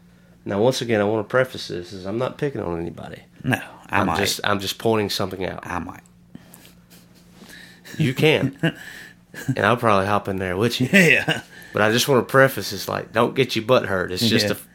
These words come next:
Speaker 1: a, it's just a matter of fact.
Speaker 2: Yeah.
Speaker 1: And it's really funny. Everyone was pro-lockdown.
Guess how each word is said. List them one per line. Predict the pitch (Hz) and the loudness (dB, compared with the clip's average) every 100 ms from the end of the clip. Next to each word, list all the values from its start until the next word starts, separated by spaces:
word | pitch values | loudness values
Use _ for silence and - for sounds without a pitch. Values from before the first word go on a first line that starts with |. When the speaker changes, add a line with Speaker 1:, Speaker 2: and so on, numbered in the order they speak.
| - | -2
Speaker 1:
a, | 104 | -2
it's | - | 0
just | 107 107 | -2 0
a | |
matter | 107 107 101 | 2 4 4
of | 90 | 0
fact. | - - - - | -2 -4 -8 -8
Speaker 2:
Yeah. | 104 104 - - - | -6 -6 -6 -10 -4
Speaker 1:
And | 107 101 - | -2 0 -2
it's | 113 - | -4 -2
really | 113 104 95 | -2 0 -2
funny. | 110 92 92 - _ - - - - - - _ - _ _ _ _ _ _ _ _ - _ _ _ - | -2 -2 -4 -14 _ -20 -20 -20 -20 -20 -20 _ -20 _ _ _ _ _ _ _ _ -20 _ _ _ -10
Everyone | - 101 127 135 139 | -4 0 4 4 4
was | 123 | 2
pro-lockdown. | - 143 139 151 131 104 82 | 4 6 8 6 4 0 -2